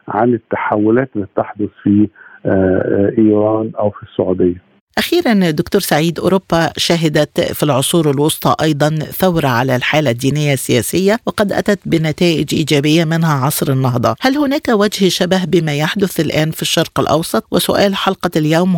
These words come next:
Speaker 2: هو: ماذا بعد تراجع إيران عن ثوابت ثورتها الدينية؟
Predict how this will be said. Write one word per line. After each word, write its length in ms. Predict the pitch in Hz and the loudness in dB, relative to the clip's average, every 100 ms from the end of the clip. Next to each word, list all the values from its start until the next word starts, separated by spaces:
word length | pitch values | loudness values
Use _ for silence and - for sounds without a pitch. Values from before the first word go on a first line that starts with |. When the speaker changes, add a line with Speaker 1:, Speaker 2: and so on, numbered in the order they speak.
| 160 | 2
Speaker 2:
هو: 200 | 175 185 _ | 2 0 _
ماذا 360 | 202 254 185 170 | 2 4 2 0
بعد 240 | 147 143 | 0 0
تراجع 520 | 147 143 151 165 151 135 - | -2 -2 0 0 0 -2 0
إيران 320 | 151 151 156 | 0 2 0
عن 140 | 135 139 | 0 -2
ثوابت 520 | 135 143 151 226 165 - | 0 2 2 2 0 -6
ثورتها 520 | - 135 135 143 131 135 | -2 2 2 0 0 0
الدينية؟ 580 | 117 117 120 95 55 | -2 -2 0 -2 -4